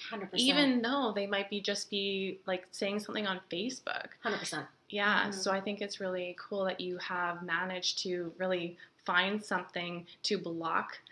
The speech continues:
Speaker 2: that so that you can heal yourself to heal others.
Speaker 1: Absolutely.
Speaker 2: Yeah,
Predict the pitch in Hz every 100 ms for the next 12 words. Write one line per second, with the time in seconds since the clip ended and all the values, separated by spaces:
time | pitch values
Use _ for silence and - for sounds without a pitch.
0 | - - 226 247 277 277 220 202 196 190
1 | 190 190 - 202 196 190 180 - 196 240
2 | 349 - - - - 226 220 - 180 156
3 | 160 - 156 - - 147 - 147 147 -
4 | 151 - _ - 185 170